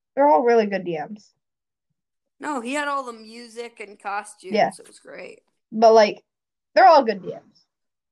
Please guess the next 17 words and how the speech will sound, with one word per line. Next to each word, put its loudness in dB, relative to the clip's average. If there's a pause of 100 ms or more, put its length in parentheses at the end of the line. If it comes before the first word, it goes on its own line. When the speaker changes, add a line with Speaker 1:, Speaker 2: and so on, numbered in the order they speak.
(2500)
Speaker 1:
That 0 (260)
actually -4
are -4
D -10
Ms. -16 (600)
Uh-huh. 0 (2000)
So, 6
what's 2
your 2
favorite 4
Will -2
moment? -10 (1400)
Speaker 2:
Uh, -4 (320)
my -14
favorite -14
Will -12
moment -18